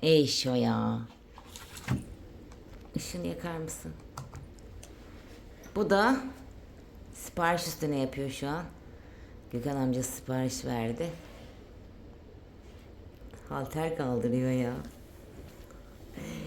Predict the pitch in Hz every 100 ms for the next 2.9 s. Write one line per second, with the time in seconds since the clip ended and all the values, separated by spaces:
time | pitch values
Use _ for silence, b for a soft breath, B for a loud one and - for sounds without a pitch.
0 | 139 - 233 226 220 226 196 170 - 175
1 | 156 123 123 147 151 165 - 131 131 -
2 | 104 - 101 - 110 101 - 101 98